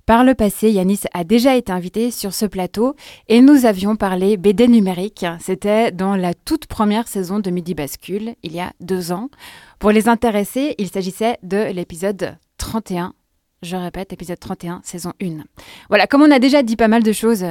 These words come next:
sur le sujet, je vais pas m'étendre là-dessus à nouveau maintenant, mais j'ai quand même une question.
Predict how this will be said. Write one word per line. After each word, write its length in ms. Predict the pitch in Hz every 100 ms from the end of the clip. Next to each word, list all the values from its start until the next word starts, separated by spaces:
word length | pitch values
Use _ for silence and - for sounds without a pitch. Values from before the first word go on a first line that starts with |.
| 156
sur 160 | - 190
le 80 | 190
sujet, 280 | 196 208
je 60 | 208
vais 100 | 190
pas 200 | 196 196
m'étendre 720 | 202 196 226 - 233 240 208 175
là-dessus 480 | 175 185 - - 220 -
à 140 | 202
nouveau 360 | 208 196 214 -
maintenant, 500 | 196 196 - 247 302 -
mais 260 | 202 269 - 294 -
j'ai 200 | 185 233
quand 80 | 233
même 160 | 202 190
une 80 |
question. 460 | 180 175 - 190